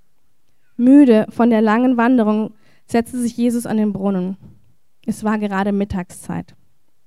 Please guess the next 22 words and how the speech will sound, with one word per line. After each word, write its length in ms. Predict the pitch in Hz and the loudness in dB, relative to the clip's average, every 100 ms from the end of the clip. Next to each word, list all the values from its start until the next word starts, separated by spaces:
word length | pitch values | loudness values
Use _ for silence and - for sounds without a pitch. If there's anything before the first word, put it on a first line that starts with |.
| - - - _ - - - - - - - - - - - - - - - | -20 -20 -20 _ -20 -20 -20 -20 -20 -20 -20 -20 -20 -20 -20 -20 -20 -12 -2
Da 140 | 240 | 0
kam 240 | 247 285 226 | 2 0 2
eine 220 | 262 254 | 2 4
Samariterin 760 | 233 233 220 247 262 277 285 | 4 2 2 0 0 2 2
aus 220 | 277 233 233 | 2 0 0
der 140 | 226 | 0
nahegelegenen 680 | 226 220 254 247 247 240 233 | 0 0 0 0 2 2 0
Stadt 260 | 226 240 | -2 -2
zum 160 | - 240 | -2 0
Brunnen, 360 | 214 240 247 | 4 4 2
um 200 | 208 247 | 0 0
Wasser 300 | 233 233 226 | 0 0 -2
zu 220 | 208 208 196 | -2 -2 0
holen. 360 | 185 185 190 - - - - - - - - _ _ _ _ | 0 -2 -6 -10 -20 -20 -20 -20 -20 -20 -20 _ _ _ _
Jesus 400 | 233 240 254 - | -2 2 0 -2
bat 360 | - 196 196 | -4 -2 -4
sie, 300 | - 208 196 190 - - - - - _ _ _ _ _ - | -6 -6 -6 -8 -16 -20 -20 -20 -20 _ _ _ _ _ -6
„Gib 200 | 269 - | -2 2
mir 160 | 262 | 2
etwas 320 | 240 247 240 - | 2 0 -2 -4
zu 100 | 226 | -6
trinken.“ 640 | - 262 269 202 196 | -2 0 0 -4 -6